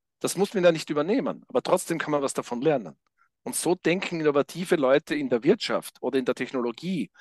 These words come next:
oder in der sozialen Innovation. Die schauen genau dorthin, wo Leute Erfolg haben und fragen sich, „Woran liegt das?“ Oft auch, wenn's mit ganz anderen Produkten und Dienstleistungen ist, als sie selber haben. Warum verkauft der seine, ich weiß nicht,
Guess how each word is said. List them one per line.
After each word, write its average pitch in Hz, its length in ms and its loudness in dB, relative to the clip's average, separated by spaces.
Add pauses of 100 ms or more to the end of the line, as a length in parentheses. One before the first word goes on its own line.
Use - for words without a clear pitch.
(220)
oder 127 240 4
in 127 140 4
der 127 80 2
sozialen 139 480 6
Innovation. 107 720 -2 (960)
Die 139 100 0
schauen 180 320 6
genau 175 340 6
dorthin, 202 560 4
wo 170 100 2
Leute 151 320 6
Erfolg 151 460 4
haben 156 200 4
und 147 120 -4
fragen 135 320 2
sich, - 240 -2
„Woran 156 300 6
liegt - 280 -2
das?“ - 360 -2 (1600)
Oft - 260 4
auch, 180 160 10
wenn's 175 240 0
mit 170 180 -2
ganz 226 280 4
anderen 170 400 6
Produkten 180 400 -2
und 156 120 0
Dienstleistungen 160 640 4
ist, 160 160 2
als 147 160 6
sie 165 100 -2
selber 180 440 4
haben. 82 260 0 (320)
Warum 180 260 4
verkauft 185 600 2
der 175 160 10
seine, 160 280 2
ich 117 100 -4
weiß 160 200 6
nicht, 135 180 -4